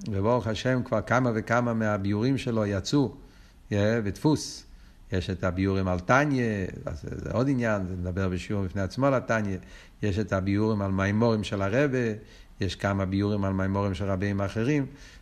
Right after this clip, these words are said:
אז פשוט זה עוזר להבין. אז זה, אני חושב שאם מחפשים ביורים הכי טובים, זה הביורים שיש מרבי אלקן.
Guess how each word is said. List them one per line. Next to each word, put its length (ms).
אז 200
פשוט 320
זה 120
עוזר 400
להבין. 400
אז 160
זה, 720
אני 180
חושב 400
שאם 480
מחפשים 680
ביורים 720
הכי 640
טובים, 640
זה 260
הביורים 420
שיש 420
מרבי 320
אלקן. 320